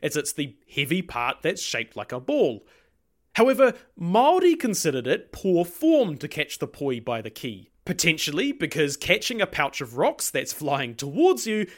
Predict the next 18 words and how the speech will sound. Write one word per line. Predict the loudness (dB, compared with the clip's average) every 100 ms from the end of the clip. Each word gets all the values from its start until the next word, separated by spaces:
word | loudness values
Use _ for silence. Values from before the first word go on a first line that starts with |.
| _ _
isn't | -4 -2 -2 -2
exactly | -4 4 4 4 -2 -2
advised | -2 0 0 0 -4 -4
by | -4
doctors. | 0 -2 -2 -6 -6 -4 -8 -10 _ _ _ _ _ -8
Instead, | -6 2 4 4 4 -6 -18 _
they | -2 -2
caught | 0 0 0
it | 0 2
by | 2
the | 2
rope | -2 0 0 -2
that | 0 0
would | 0
be | -4 -6
trailing | -4 -4 -4 -8
behind | -10 -10 -2 -2 0
it, | -4 -10